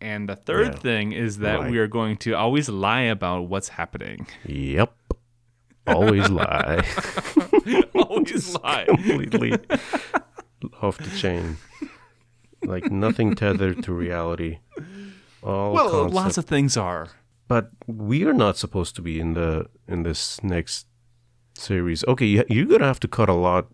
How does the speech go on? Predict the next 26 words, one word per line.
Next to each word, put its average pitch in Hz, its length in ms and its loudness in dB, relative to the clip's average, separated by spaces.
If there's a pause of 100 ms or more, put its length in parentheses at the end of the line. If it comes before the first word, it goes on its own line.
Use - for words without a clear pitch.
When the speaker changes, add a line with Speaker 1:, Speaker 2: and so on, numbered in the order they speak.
(160)
Speaker 2:
right 90 280 2
about 120 460 2
here. 82 420 2
Speaker 1:
Okay, - 280 6
yeah, 359 120 10 (120)
yeah. - 180 2
Let, - 220 2
let's, - 160 2
let's - 160 4
talk 190 160 4
about 156 360 2
this 156 220 4
fake 151 380 2
series. 127 320 2
That's 113 120 2
definitely 127 260 4
not 110 120 2
gonna 107 140 -2
happen. 95 340 0
So 104 140 -6
don't 110 200 2
give 113 120 2
any, 104 280 2
any 110 220 0
more 120 180 6
ideas. 104 440 2